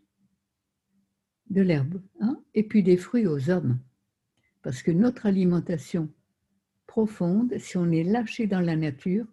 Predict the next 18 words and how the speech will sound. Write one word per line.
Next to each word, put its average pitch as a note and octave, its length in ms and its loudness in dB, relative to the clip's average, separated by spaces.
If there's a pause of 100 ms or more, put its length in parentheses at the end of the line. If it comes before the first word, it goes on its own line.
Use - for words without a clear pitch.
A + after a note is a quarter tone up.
(400)
et F3+ 100 -6
que G#3+ 120 2
l'on G3 200 2
n'a F#3+ 180 0
que F#3+ 140 -6
nos E3+ 200 0
propres A3+ 460 -8
moyens F3 560 -2
pour C#3+ 160 -10
se - 160 -10
nourrir, F#3 440 -4 (380)
qu'est-ce C4 320 -4
qu'on F#3 160 -4
va G#3+ 200 -2
manger F#3 460 -2
en F3 140 -8
priorité ? D#3 680 -6 (1040)
Des, B3+ 140 0